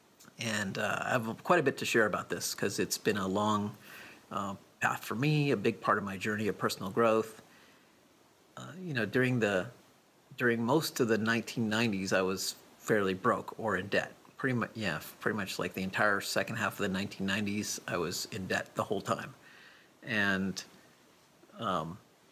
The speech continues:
you know, like, gradually sank into a hundred fifty thousand dollars of debt. So, a fa-,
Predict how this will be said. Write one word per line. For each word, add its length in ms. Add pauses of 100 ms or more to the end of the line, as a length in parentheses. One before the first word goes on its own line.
(280)
you 80
know, 140
like, 220
gradually 360
sank 300
into 220
a 40
hundred 240
fifty 280
thousand 320
dollars 340
of 120
debt. 260
So, 200
a 100
fa-, 180